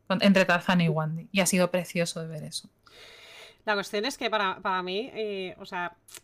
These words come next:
Speaker 2: a ver, aparte de in-, diferencias, diferencias individuales, que esto siempre pesa en los partidos de regiones grandes, mm, contra Wildcards, que al fin y al cabo es lo que, es lo que hay. Eh, por ejemplo, creo que,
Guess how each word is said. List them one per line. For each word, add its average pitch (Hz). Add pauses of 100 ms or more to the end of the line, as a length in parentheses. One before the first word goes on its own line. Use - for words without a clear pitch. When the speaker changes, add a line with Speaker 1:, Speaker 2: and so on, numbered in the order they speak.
(300)
Speaker 2:
a 196
ver, 185
aparte 185
de 190 (260)
in-, 208
diferencias, 190 (320)
diferencias 180
individuales, 175
que 190
esto -
siempre 175
pesa 175
en 170
los 170
partidos 175
de 175
regiones 175
grandes, 175 (600)
mm, 175
contra 165
Wildcards, 156
que 160
al 156
fin 165
y -
al 156
cabo 160
es 160
lo 180
que, 165
es 175
lo 165
que 156
hay. 151 (340)
Eh, 185
por 208
ejemplo, 190
creo 185
que, 180